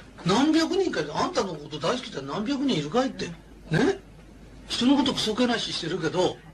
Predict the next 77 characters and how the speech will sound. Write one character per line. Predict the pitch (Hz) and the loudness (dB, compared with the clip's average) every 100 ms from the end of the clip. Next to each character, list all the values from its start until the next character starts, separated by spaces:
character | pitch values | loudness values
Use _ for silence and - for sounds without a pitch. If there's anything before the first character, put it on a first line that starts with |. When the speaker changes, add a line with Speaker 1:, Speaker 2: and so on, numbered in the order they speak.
| - - - | -20 -20 -8
Speaker 1:
自 | 156 175 | -2 0
分 | 269 285 | 4 4
の | 254 | 4
フ | - 254 | 0 2
ァ | 311 220 | 2 2
ン | - - - | -4 -14 -14
調 | - - 214 262 | -4 -2 -2 -2
べ | |
て | 208 | -4
ご | 160 123 | -6 -8
ら | |
ん。 | 147 - - 156 | -14 -18 -8 -2
ね。 | 262 - - - - - - 175 | -2 -4 -18 -20 -20 -20 -10 -2
本 | 208 | 0
当 | 233 | 2
だ | |
っ | 226 | 2
た | 165 | 0
ら、 | 151 - 143 | -2 -4 -6
あ | |
の、 | 143 | -4
女 | 143 254 | 0 2
房 | 285 | 2
だ | 214 | 0
っ | - | -2
て | |
腹 | 143 160 | -2 -2
立 | 160 131 | -2 -4
て | - | -2
て | |
分 | - 247 254 247 247 | -2 -2 -2 -4 -4
か | 180 | -4
ん | |
な | 196 | -6
い | 127 | -8
ん | |
だ | 147 | -12
よ。 | - - | -14 -10
こ | |
れ | 226 233 | -8 -6
を、 | 208 - - - | -6 -8 -16 -10
実 | 147 156 - | -8 -6 -2
態 | 240 233 | -2 -2
を | 226 | -4
よ | 226 | -6
く | 247 180 165 - - - - - - | -6 -4 -4 -6 -16 -20 -20 -18 -12
調 | - - 226 240 | -6 0 0 2
べ | 330 | 2
な | 359 | 0
き | - | -2
ゃ | 156 | -6
い | |
け | 123 123 | -6 -10
な | |
い。 | 123 | -12
こ | 214 | -8
れ | 269 | -4
が | 285 | -2
本 | 277 247 | 0 0
当 | 233 | 0
に | 226 | -2
好 | 202 - - - - | -4 -12 -6 -4 -4
き | 415 403 | -6 -6
嫌 | 453 285 | -2 -2
い | 208 | -2
の | |
世 | - 180 | -4 -4
紀 | 160 | -6
が | 139 | -8
始 | 123 123 | -10 -12
ま | 127 | -14
っ | 120 | -14
ち | 131 | -14
ゃ | |
う | |
ん | |
だ。 | - | -14